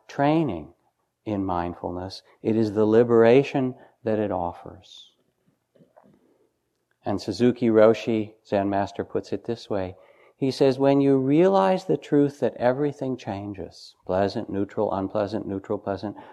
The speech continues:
when you realize the truth, the dance of life, that everything changes, and find your composure in it,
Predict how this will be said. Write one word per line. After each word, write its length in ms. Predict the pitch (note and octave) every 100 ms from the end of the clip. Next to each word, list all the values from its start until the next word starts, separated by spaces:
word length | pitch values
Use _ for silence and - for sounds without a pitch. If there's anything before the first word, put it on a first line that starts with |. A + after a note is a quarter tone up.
| -
when 160 | A#2
you 100 | B2+
realize 280 | D#3 F#3+ F#3+
the 80 | D#3+
truth, 300 | - D3+ C#3+ - - -
the 220 | - A2
dance 440 | G2 A2+ C3 D#3 -
of 140 | B2+
life, 240 | A#2+ F#2+ -
that 120 | F#2+
everything 480 | G#2+ A2+ B2+ B2 A#2+
changes, 540 | - G#2 G2 G2+ F#2+ - _ _ -
and 160 | A2+ G#2+
find 420 | C#3 C3+ D#3+ E3
your 120 | D#3
composure 800 | - C#3+ - - D3+ D#3+ D#3 D#3
in 240 | C#3 C#3
it, 240 | G#2+ E2+